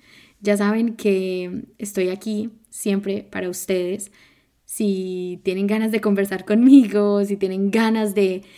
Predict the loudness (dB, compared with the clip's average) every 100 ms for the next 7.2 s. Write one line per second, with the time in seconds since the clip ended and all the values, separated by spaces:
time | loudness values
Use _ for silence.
0 | -20 -4 0 0 0 -2 -2 4 4 4
1 | 2 2 0 -2 -4 -2 -2 -2 -4 -6
2 | -4 0 4 6 6 4 0 0 0 0
3 | -4 -2 0 2 0 -2 -4 -8 -20 -18
4 | -2 2 2 4 4 4 0 -2 0 2
5 | 0 0 -2 -4 -2 -2 -2 -2 -4 -6
6 | -6 -8 -12 -20 _ _ _ -2 2 2
7 | -2